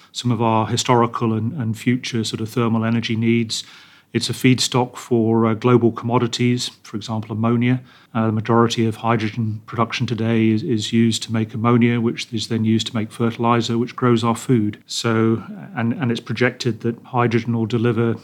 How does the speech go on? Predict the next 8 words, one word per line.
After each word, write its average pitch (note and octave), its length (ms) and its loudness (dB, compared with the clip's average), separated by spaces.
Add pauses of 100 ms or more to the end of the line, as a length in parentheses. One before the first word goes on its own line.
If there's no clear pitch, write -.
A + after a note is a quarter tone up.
somewhere A#2 320 -4
between A2 380 0
ten A#2+ 260 0
and A2+ 260 -2
fifteen A#2+ 420 0
percent A2+ 540 -2
of A2+ 400 -2
global A2+ 540 2